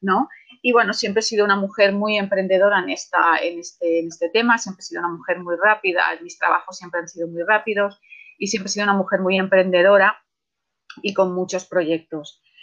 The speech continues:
Entonces, bueno, em, estuve veintiséis años, veintiséis años con mi, con mi profesión, la cual, eh, hizo que me montara mi propio negocio, el cual, el, eh, gracias a Dios, iba en pleno funcionamiento y muy bien.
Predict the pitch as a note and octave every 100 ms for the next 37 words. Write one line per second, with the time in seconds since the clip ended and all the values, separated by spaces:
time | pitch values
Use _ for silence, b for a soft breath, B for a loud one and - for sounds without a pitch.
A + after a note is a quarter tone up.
0 | b _ G#3+ A3+ B3 A3 G3+ A#3+ - -
1 | F3+ E3+ D#3 - - F#3+ F#3+ F#3 F#3+ F3+
2 | F3+ F3+ G#3 A#3 C4 D4 B3 G#3 F#3+ F#3+
3 | F#3 F3+ F#3 G3 - F3+ F3+ F3 E3 F3
4 | E3+ F3+ F3+ F#3 A#3 A#3+ D4 F#4 B B
5 | B - F#3 F#3 - F#3 F3+ G3+ G#3+ G3
6 | E3+ E3 E3 E3 D#3+ F3+ F3+ E3+ F3 F3+
7 | E3 E3 F3+ F3+ F3 E3+ F3 E3+ E3+ F3
8 | A#3+ A#3+ C4+ C#4 - E3 - E3+ D#3 D#3+
9 | D#3+ D#3 D3+ D3 - - D#3+ D#3 D3+ D#3
10 | D3+ D3+ _ _ _ _ - E3+ E3 D#3+
11 | E3 D#3+ F3 - - F3+ F3+ E3+ - E3+
12 | E3 E3 F3 F#3 F#3 F#3+ F#3 E3 F3 G3
13 | G3 F3 E3+ E3+ D3+ F#3+ A#3+